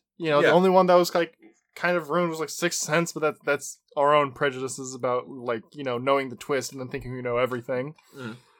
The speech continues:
Speaker 1: Which we don't. <laughs> Uh,
Speaker 2: Yeah.
Speaker 1: we didn't. <laughs>
Speaker 2: We didn't. Still, still
Speaker 1: <laughs>
Speaker 2: snapped Randy's soul in half.
Speaker 1: Snap my soul in half like Steven Seagal. Um,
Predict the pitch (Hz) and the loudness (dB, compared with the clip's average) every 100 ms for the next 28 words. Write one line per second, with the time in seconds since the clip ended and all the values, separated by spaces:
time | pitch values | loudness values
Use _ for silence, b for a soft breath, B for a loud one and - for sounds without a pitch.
0 | b b _ _ - 131 127 143 135 127 | b b _ _ -14 -10 -8 -2 2 2
1 | 123 202 170 208 165 110 185 208 180 185 | 2 2 6 6 8 6 6 6 6 4
2 | 208 202 262 254 147 151 113 104 - 165 | 4 6 8 8 8 8 6 -2 6 8
3 | 160 180 175 160 165 147 139 143 135 117 | 8 6 6 6 4 2 2 0 -2 -2
4 | - 123 110 104 175 175 165 160 - 170 | 2 2 0 -2 2 2 2 0 4 4
5 | 147 143 143 135 - 147 135 135 131 - | 4 0 -4 -6 -8 -10 -6 -6 -6 -8
6 | b b b 160 151 147 214 214 277 240 | b b b 6 6 8 8 10 10 8